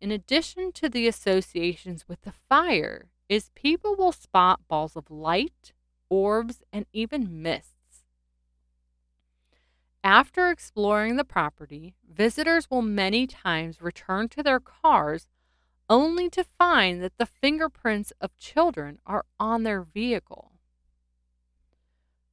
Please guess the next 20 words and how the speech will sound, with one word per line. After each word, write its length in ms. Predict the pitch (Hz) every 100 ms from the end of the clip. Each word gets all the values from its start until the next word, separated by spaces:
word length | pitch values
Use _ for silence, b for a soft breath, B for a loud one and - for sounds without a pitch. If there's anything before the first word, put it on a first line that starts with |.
| _ _
Throughout 400 | 277 277 311 415
the 80 | 370
grounds, 560 | 233 180 170 165 175 -
there 160 | 226 226
is 140 | 233
a 120 | 214 -
dark, 440 | - 190 247 269 _ _ _
shadowy 720 | - - 196 165 190 185 175
shape 420 | - - 175 - _
that 120 | 165
is 100 | 160
sometimes 600 | - 170 160 - 165 160
spotted, 560 | - - 156 143 - - _ _ _ _ _ _
and 120 | 240 262
it 120 | 294
is 140 | 349
believed 420 | - 302 254 233
that 180 | 220 -
this 180 | 196 208
shape 560 | - - 180 170 175